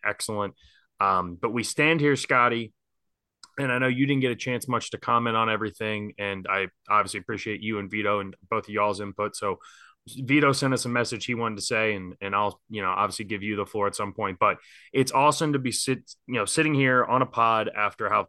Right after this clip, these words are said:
terrifying Monday night was, how up in the air the last couple of days have felt, to feel like we actually, like, what we saw Monday night was a live, a life saved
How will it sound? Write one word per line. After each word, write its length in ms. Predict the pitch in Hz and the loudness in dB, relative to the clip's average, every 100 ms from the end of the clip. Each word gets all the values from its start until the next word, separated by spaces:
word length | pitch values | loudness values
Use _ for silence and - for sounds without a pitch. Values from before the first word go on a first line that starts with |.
| - | -4
terrifying 520 | - 131 131 127 123 | 2 4 4 2 0
Monday 240 | 117 113 | -2 -2
night 220 | 107 104 104 | 0 0 2
was, 320 | 101 95 87 _ - _ | 2 2 -2 _ -20 _
how 480 | - 110 110 104 98 - _ _ | 2 6 6 4 2 -6 _ _
up 200 | 135 135 | 2 2
in 80 | 143 | 2
the 180 | 123 120 | 2 4
air 180 | 127 120 | 6 6
the 100 | 110 | 4
last 260 | 110 110 | 2 2
couple 180 | - 104 | -4 -8
of 80 | 92 | -2
days 240 | 107 107 | -2 0
have 100 | 104 | -4
felt, 480 | - - 120 107 - _ _ _ _ _ _ _ _ _ _ _ _ | -6 0 2 2 0 _ _ _ _ _ _ _ _ _ _ _ _
to 260 | - 131 113 - _ | -2 -2 -2 -8 _
feel 280 | 151 151 143 | 4 6 6
like 300 | 127 123 110 | 4 2 0
we 260 | 104 120 120 | -4 0 2
actually, 640 | 113 113 - 123 113 110 | 2 0 -6 -8 -6 -2
like, 200 | 107 98 | -2 0
what 220 | 107 120 | 0 -2
we 120 | 113 | -2
saw 320 | - 131 120 | 0 4 4
Monday 260 | 117 117 110 | 4 0 0
night 240 | 110 110 - | 0 -2 -2
was 160 | 107 98 | -4 -2
a 60 | |
live, 460 | 98 107 107 107 - _ _ _ _ _ | 0 2 2 0 -4 _ _ _ _ _
a 60 | 107 | 0
life 340 | 113 131 117 | 4 4 4
saved 680 | - - 147 135 117 107 - | -2 2 4 4 2 -4 -14